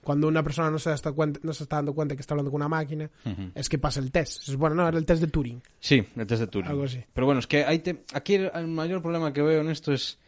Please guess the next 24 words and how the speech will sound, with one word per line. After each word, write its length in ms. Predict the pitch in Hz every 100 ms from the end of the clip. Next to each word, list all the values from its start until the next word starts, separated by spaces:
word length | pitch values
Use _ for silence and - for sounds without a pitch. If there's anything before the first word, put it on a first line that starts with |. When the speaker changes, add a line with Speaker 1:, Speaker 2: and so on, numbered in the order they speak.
| _ _ _ _ -
Speaker 2:
em, 1080 | 139 131 123 117 113 110 104 104 98 98 92 78
que 100 | 92
ya 160 | 110 120
nos 220 | 95 87
podemos 260 | - 110 113
meter 200 | 110 113
en 80 | 104
tema 280 | 110 107 -
filosófico, 720 | - 101 90 120 101 87 95
¿no? 120 | 101
Que 240 | 104 98 92
son 240 | - 104 -
puertas 320 | - 107 101 107 101 92 92 -
nunca 640 | 107 101 107 104 104 98
cerradas 340 | 117 104 104
del 140 | 104 101
todo. 280 | 117 98 95 - - - _ _ _ -
Eh, 320 | 127 123 117
¿qué 100 | 139
consideras 540 | 156 139 135 135 127
tú 140 | - 120
que 200 | 120 110
es 120 | -
conciencia? 840 | - 107 98 127 110 87 - 85